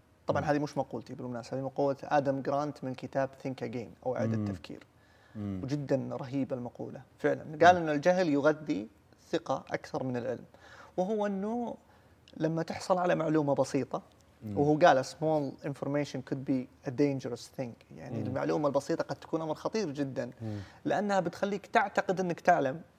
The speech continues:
Speaker 1: في هذا المجال أو، أو أخذت المعلومة كاملة بتفاصيلها، وبعدين تقول لك: "اكتفيت."
Speaker 2: مم.
Speaker 1: فعلى سبيل المثال، إحنا اليوم قاعدين نقرأ مثلًا كتاب Why We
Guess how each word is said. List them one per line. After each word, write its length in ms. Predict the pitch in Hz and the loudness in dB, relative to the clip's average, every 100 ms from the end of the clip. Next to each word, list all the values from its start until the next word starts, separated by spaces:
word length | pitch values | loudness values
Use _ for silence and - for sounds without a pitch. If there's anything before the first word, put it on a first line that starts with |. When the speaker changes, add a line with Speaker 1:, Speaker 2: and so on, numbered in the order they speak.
| _ | _
Speaker 1:
في 140 | - 139 | -2 8
هذا 220 | 143 135 | 8 8
المجال 400 | 135 127 131 123 | 2 2 2 2
أو، 180 | 127 - - 147 | -2 -2 -6 0
أو 160 | 139 | 2
أخذت 300 | - 160 - | 2 -2 0
المعلومة 400 | 143 139 143 131 | 0 2 2 0
كاملة 380 | 127 131 123 131 | -4 -6 0 0
بتفاصيلها، 800 | 135 135 131 120 131 123 160 196 - - - - - | 0 -4 -6 -6 -6 -6 -6 -8 -12 -20 -20 -2 2
وبعدين 340 | 151 196 226 | 4 2 -2
تقول 240 | 175 214 | -4 -4
لك: 140 | 202 - | -4 -8
"اكتفيت." 460 | - 135 - - - _ _ _ _ _ _ - | -10 -10 -10 -20 -20 _ _ _ _ _ _ -14
Speaker 2:
مم. 220 | 104 90 82 - _ - _ | -10 -10 -14 -20 _ -20 _
Speaker 1:
فعلى 560 | - 147 139 131 143 190 | 0 4 4 4 2 0
سبيل 360 | - 185 202 151 | -2 -2 0 0
المثال، 400 | 135 127 135 - - | -2 -8 -10 -12 -14
إحنا 180 | - 165 | -2 2
اليوم 180 | 175 160 | 4 4
قاعدين 320 | 147 156 156 | 2 2 0
نقرأ 120 | 143 | 0
مثلًا 260 | 135 135 131 | -2 -6 -8
كتاب 340 | 131 139 135 | -4 0 0
Why 320 | 151 131 | 2 0
We 40 | 131 | 0